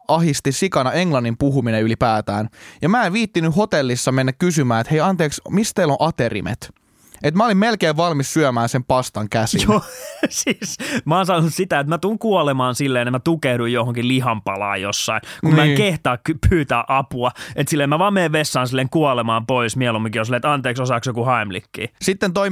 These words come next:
Speaker 1: toinen juttu, mihin mä haluan tarttua, siis mäkin oon ite harrastanut useamman vuoden tanssia. Ärsyttää, että on tommosia harrastuksia, kun lapsena oli niin tyhmä,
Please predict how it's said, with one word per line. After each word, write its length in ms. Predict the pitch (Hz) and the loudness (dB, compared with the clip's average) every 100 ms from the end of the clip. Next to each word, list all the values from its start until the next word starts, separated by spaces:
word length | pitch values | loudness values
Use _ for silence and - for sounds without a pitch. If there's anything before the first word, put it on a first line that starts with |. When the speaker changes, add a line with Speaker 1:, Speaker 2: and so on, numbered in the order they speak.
| 175 | -4
Speaker 1:
toinen 240 | - 220 196 | -2 0 0
juttu, 200 | 156 139 | 0 0
mihin 160 | 139 | 0
mä 60 | 131 | 2
haluan 140 | 143 | 0
tarttua, 320 | 127 139 - 127 | 0 -2 -2 -4
siis 220 | 127 131 | -2 0
mäkin 300 | 180 185 156 | -2 0 0
oon 120 | 143 | 0
ite 160 | 160 151 | 0 2
harrastanut 560 | 180 180 143 131 123 | 2 0 -2 -2 0
useamman 320 | 156 151 123 120 | 0 0 0 0
vuoden 280 | 131 120 | 0 0
tanssia. 500 | 127 135 123 - 117 113 - - | 0 -2 -2 0 0 -2 -6 -4
Ärsyttää, 420 | 233 214 - 160 | -2 -2 0 0
että 120 | 143 | 0
on 60 | 143 | 0
tommosia 360 | 151 151 147 147 | 0 0 0 2
harrastuksia, 640 | 202 190 139 131 123 127 | 2 2 0 -2 0 0
kun 120 | 127 | 2
lapsena 300 | 160 190 143 | 0 0 0
oli 100 | 123 | 0
niin 160 | 123 123 | 0 0
tyhmä, 440 | - 151 120 113 | 2 2 2 -2